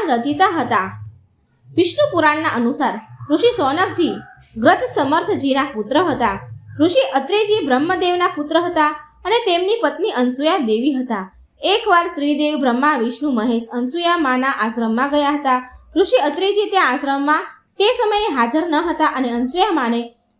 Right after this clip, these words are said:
ત્રિદેવને બાળક બનાવી દીધા હતા. અનસુયા માએ ઋષિ અત્રેજીએ ઇન્દ્ર, અગ્નિ અને અન્ય દેવતાઓને ભજન લખવાની પ્રેરણા આપી હતી. ઋષિ અત્રેજીનો ઋગ્વેદમાં સૌથી વધારે ઉલ્લેખ મળે છે.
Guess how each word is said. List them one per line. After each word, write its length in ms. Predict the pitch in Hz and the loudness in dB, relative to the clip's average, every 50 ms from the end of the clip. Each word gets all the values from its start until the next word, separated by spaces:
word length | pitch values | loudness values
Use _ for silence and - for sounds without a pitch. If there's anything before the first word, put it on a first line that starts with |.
| _ | _
ત્રિદેવને 840 | - 392 453 480 453 381 349 349 339 330 339 359 392 466 453 - - _ _ _ _ _ _ | 0 2 2 2 2 0 0 0 0 -2 0 0 -2 -2 -4 -10 -20 _ _ _ _ _ _
બાળક 520 | 262 277 269 285 320 359 392 - 370 339 302 | 2 4 4 4 4 2 -2 0 0 0 2
બનાવી 460 | 262 262 254 262 277 294 294 302 311 | 2 0 0 0 0 0 -2 -2 -2
દીધા 260 | 262 247 226 254 269 | -2 -2 0 2 0
હતા. 280 | 320 320 294 - 247 214 | 2 0 -2 -2 0 -2
અનસુયા 480 | - - 226 254 254 277 294 269 254 | -2 -2 -4 -4 -4 -2 0 0 2
માએ 360 | 254 240 208 202 196 190 185 - _ _ _ _ _ _ 285 | 0 0 -2 -4 -6 -8 -10 -12 _ _ _ _ _ _ 0
ઋષિ 220 | 294 359 349 494 | 0 2 4 2
અત્રેજીએ 640 | 494 - 320 - 349 370 415 415 359 359 254 190 - | 2 2 0 -2 0 0 0 2 2 0 0 -2 -4
ઇન્દ્ર, 240 | 277 294 311 349 392 | -2 -2 0 2 2
અગ્નિ 440 | 381 - - 254 262 302 359 370 - | 2 2 2 -2 -2 -2 -2 -4 -2
અને 220 | - 254 254 247 240 | -2 0 0 0 0
અન્ય 380 | - 247 254 285 349 359 262 | -2 -2 0 0 0 -2 -2
દેવતાઓને 560 | 262 285 294 254 247 254 262 247 247 254 254 247 | 0 2 2 2 2 2 0 0 0 -2 -2 -2
ભજન 380 | 247 247 240 226 262 302 349 | -2 -2 -2 -2 -2 0 0
લખવાની 480 | 269 233 233 - 262 226 226 302 349 339 | 0 -2 -2 0 0 0 0 0 0 -2
પ્રેરણા 320 | 240 214 214 214 220 240 | -2 -2 -2 -2 0 -2
આપી 380 | 262 - 254 226 - 226 247 220 | -2 -2 -4 -4 -2 -2 -2 -2
હતી. 300 | 202 208 220 214 202 - _ _ _ _ _ - 294 | -2 -4 -6 -8 -8 -8 _ _ _ _ _ -2 0
ઋષિ 220 | 320 339 339 523 | 2 2 4 2
અત્રેજીનો 720 | 359 277 294 294 349 403 453 403 381 349 339 339 349 330 | 2 2 0 0 0 0 2 2 2 0 0 0 0 0
ઋગ્વેદમાં 540 | 311 277 277 277 311 320 320 320 311 311 311 - - | 0 0 0 0 2 2 2 2 2 -2 -2 0 0
સૌથી 300 | 302 262 311 285 392 415 | 0 0 0 0 0 0
વધારે 380 | 285 240 214 285 269 277 302 | 0 0 0 2 0 0 0
ઉલ્લેખ 340 | 254 233 220 214 233 247 247 247 | 0 -2 -2 -2 -2 -4 -4 -4
મળે 240 | 240 214 208 208 202 | -4 -4 -4 -4 -6
છે. 340 | 208 - 220 202 196 - | -6 -6 -6 -8 -8 -10